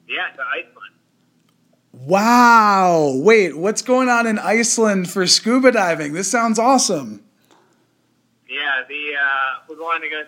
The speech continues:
Speaker 1: scuba dive between two tectonic plates.
Speaker 2: Whoa! <laughs> So,
Speaker 1: <laughs>
Speaker 2: is there, like, gas and shit coming out? What's going on?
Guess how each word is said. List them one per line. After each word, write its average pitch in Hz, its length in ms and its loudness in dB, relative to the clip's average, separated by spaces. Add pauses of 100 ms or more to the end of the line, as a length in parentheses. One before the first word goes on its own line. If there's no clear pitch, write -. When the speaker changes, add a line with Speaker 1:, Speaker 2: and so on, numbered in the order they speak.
(100)
Speaker 1:
scuba 175 220 -16
dive 156 260 -6
between 147 360 -16 (100)
two 151 100 -18 (120)
tectonic 143 520 -8 (120)
plates. 123 280 -14 (340)
Speaker 2:
Whoa! 285 1900 2
<laughs> - 40 -4 (260)
So, 233 340 0
Speaker 1:
<laughs> - 80 -12
Speaker 2:
is 202 160 0
there, 208 180 2
like, 190 340 2
gas 190 420 2
and 220 140 0
shit 233 280 0
coming 233 280 0
out? 240 260 -2
What's 190 160 -6
going 214 180 -4
on? 120 380 -6